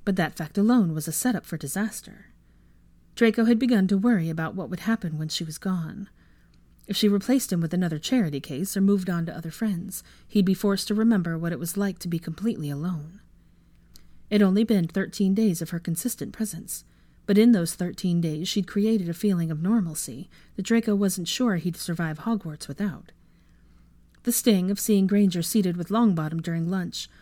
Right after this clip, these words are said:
or choosing the chair beside Luna during Ancient Runes, that ache reminded him of his own grave error,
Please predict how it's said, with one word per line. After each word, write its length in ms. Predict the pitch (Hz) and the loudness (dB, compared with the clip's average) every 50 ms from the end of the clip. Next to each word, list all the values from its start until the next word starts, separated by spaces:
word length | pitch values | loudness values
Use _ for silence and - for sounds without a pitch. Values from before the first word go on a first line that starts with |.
| - _ - | -20 _ -4
or 80 | - 208 | -2 -2
choosing 380 | - - 208 196 175 196 196 196 | 4 6 6 6 6 4 2 2
the 80 | 208 | 2
chair 260 | - - 262 247 208 185 | 0 0 2 2 2 0
beside 320 | 185 175 - 190 185 180 | -2 -2 -2 -2 -2 0
Luna 300 | 185 214 233 220 180 165 | 2 2 2 2 2 0
during 260 | 160 180 170 170 170 | -2 -2 -2 -2 -2
Ancient 360 | 175 175 180 175 - - - - | -2 -2 -4 -6 -6 -8 -6 -2
Runes, 520 | 208 226 208 180 160 160 170 - - - - - - - - _ - - - - - _ | 0 0 2 0 0 -2 -6 -8 -10 -12 -14 -20 -20 -20 -20 _ -20 -20 -20 -20 -20 _
that 200 | - 190 185 - - - | -6 -4 -4 -4 0 2
ache 280 | 220 247 196 - - | 4 4 4 2 -2
reminded 440 | 180 165 156 180 208 233 208 170 156 | -4 -2 0 4 4 4 4 4 0
him 140 | 156 156 160 | -2 -4 -4
of 100 | 151 160 | -2 -4
his 140 | 170 156 180 | -4 -4 -2
own 240 | 180 165 170 185 | -2 0 0 0
grave 340 | 196 - 190 170 170 175 185 - | 0 0 0 -2 -2 -2 -4 -4
error, 480 | 190 190 180 165 160 175 175 - - | -4 -4 -4 -4 -6 -8 -12 -18 -20